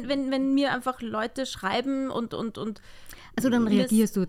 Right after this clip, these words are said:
Speaker 1: Ja, natürlich. Ich schreibe zurück, ich bedanke mich, ähm,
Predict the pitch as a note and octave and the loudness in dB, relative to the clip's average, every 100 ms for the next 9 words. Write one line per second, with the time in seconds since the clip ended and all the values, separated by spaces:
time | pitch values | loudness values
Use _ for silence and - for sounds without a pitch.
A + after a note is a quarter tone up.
0 | - - F4+ E4 D4 B3+ C#4 B3 G#3+ A3+ | -4 0 2 2 0 2 2 2 -2 -4
1 | - A3+ A3 B3+ C4+ C4+ - B3+ A3+ G#3 | -2 -4 -4 -4 -2 -4 -8 -2 0 0
2 | A#3 A#3+ A#3 A#3 G#3+ G#3 G3+ G3+ G3+ G3+ | -2 -4 -4 -4 -6 -2 -2 0 -2 -4
3 | G3 | -6